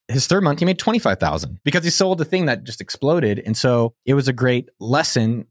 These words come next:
that, okay, cool. Hey, Matt, I can't sustain as a business paying you the majority of the sales. It's at twenty-five percent. Why don't we shift your salary to some base salary and some percentage of the sales, but it's gonna be a smaller amount so that we can actually take more of the money and invest it in marketing and hire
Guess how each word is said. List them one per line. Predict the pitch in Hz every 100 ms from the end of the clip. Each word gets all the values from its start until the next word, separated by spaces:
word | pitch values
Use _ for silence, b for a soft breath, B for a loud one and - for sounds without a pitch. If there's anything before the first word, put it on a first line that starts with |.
| _
that, | - 131 -
okay, | 262 269
cool. | - 330 214 -
Hey, | 160
Matt, | 165 120 -
I | -
can't | 180 214
sustain | 190 156 160
as | 151
a | 127
business | 110 131 120
paying | - 135 131
you |
the | 117
majority | 104 95 110 110
of | 98
the | 90
sales. | 151 143 123
It's | 98 -
at | 98 92
twenty-five | - 110 101
percent. | - - 143 110 - _
Why | 117 131
don't | 147
we | 139
shift | - 127
your | 113
salary | 104 98 107 110
to | -
some | 110
base | 92 107 -
salary | 160 156 156
and | 113 104
some | 110 107
percentage | - - 160 151
of | 117
the | 104
sales, | - 101 98
but | 98
it's | 95
gonna | - 101
be | 92
a |
smaller | - 85 92
amount | 113 151 139
so | -
that | 104
we | 101
can | 107
actually | 107 - 95
take | - 110 -
more | 107
of | 101
the |
money | 101 101 98
and | 92
invest | 90 95 -
it | 110
in |
marketing | 151 170 - 95
and | 90
hire | 90 95